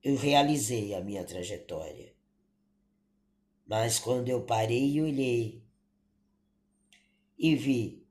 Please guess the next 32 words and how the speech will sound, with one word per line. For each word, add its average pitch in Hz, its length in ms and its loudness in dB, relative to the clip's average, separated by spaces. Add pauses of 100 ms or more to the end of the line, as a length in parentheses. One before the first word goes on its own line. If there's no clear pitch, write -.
(140)
que 139 100 0
ainda 147 380 4
tem 135 340 0
um 120 120 0
Ismael 139 680 4
do 139 100 -4
outro 131 280 -2
lado, 107 400 -4 (600)
solitário, 123 920 2 (2250)
eu 135 80 -2
falei, 120 380 -2
"Não 123 240 -2
posso, 107 400 -4
eu 107 80 -6
tenho 113 180 -6
que - 60 -16
fazer 98 360 -6
mais 107 340 -4
essa 123 220 -4
mudança, 110 760 -6 (640)
mais 131 440 4
essa 139 260 2
rota, 113 680 -4 (400)
porque 117 260 -2
ainda 131 260 2
existem 131 460 -4
descendentes 117 920 -2
do 127 120 -8
outro 135 240 -6
lado 92 300 -6
do 90 140 -12
rio." 80 360 -14